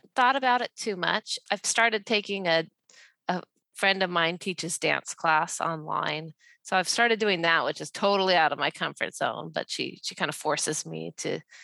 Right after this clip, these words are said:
to do that. You know, I, I like scuba diving. I've been able to do that more and more easily. What I, I think I really wanna do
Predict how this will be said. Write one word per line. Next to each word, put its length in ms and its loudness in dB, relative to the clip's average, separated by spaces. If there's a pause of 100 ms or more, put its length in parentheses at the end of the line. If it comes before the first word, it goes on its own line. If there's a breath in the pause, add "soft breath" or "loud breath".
(220 loud breath)
to 100 -4
do 220 2
that. 440 4 (480 soft breath)
You 140 0
know, 140 6
I, 240 6 (120)
I 160 2
like 300 0
scuba 400 -4
diving. 420 2
I've 140 -6
been 100 -6
able 200 -4
to 120 -14
do 140 -6
that 320 2
more 280 0
and 360 0
more 160 -2
easily. 880 -4
What 160 0
I, 180 4
I 60 -2
think 220 -8
I 80 2
really 280 -4
wanna 280 -4
do 340 -4